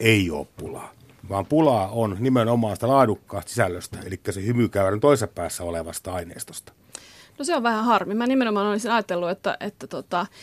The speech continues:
Speaker 2: uutisrobotit olisi tuottanut näitä kissavideoita ja toimittajat olisi sitten tehnyt näitä syveltävi-, syventäviä sisältöjä.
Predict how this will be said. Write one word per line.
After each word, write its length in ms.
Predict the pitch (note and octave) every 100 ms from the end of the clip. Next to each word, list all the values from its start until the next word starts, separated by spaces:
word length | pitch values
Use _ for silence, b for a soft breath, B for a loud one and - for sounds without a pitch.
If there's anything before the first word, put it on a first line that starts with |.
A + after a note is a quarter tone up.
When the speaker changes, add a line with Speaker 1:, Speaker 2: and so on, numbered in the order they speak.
| B B B
Speaker 2:
uutisrobotit 800 | C4+ B3 A#3 A#3+ C#4 C#4 G#3+ G3+
olisi 200 | E3 -
tuottanut 380 | G#3 F#3+ - F#3+
näitä 200 | F#3+ G3+
kissavideoita 800 | - D#4+ - C#4 C#4 B3+ A#3+ A#3+
ja 80 | A3+
toimittajat 520 | B3 A3+ A3 A3+ G3
olisi 180 | G3 -
sitten 240 | G3 G#3
tehnyt 260 | - G3 G3+
näitä 240 | F3+ F#3
syveltävi-, 540 | G3 G3 D#3+ B2+ E3+ G#3
syventäviä 560 | G#3+ F#3+ E3+ G#2+ G2
sisältöjä. 520 | G#3 G#3+ A#3+ - G#3+